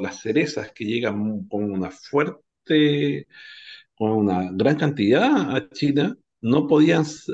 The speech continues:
no podían ingresar a China a principios del dos mil veinte y estaba muy complejo, siendo una, un producto estrella para Chile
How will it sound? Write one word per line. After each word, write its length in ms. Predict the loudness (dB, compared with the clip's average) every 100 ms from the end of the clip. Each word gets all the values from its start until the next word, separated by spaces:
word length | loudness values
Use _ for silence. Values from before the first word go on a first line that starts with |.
| -2
no 160 | 2
podían 300 | 4 4 4
ingresar 560 | 2 2 -2 -2 -2 0
a 120 | 0
China 520 | -2 0 0 -2 -6
a 300 | -6 -4 -2
principios 380 | -4 -6 -2 -2
del 60 | 0
dos 120 | 0
mil 160 | 0 0
veinte 400 | 0 0 0 -2
y 40 |
estaba 320 | 0 0 0
muy 200 | 0 0
complejo, 540 | -2 -6 -2 -4 -4 -8
siendo 480 | -4 0 4 4 2
una, 480 | 0 0 0 -2
un 100 | -4 -6
producto 640 | -2 0 0 0 0 0
estrella 680 | -2 -6 -4 -2 0 -2 -4
para 320 | -4 -4 -6
Chile 440 | -8 -6 -4 -6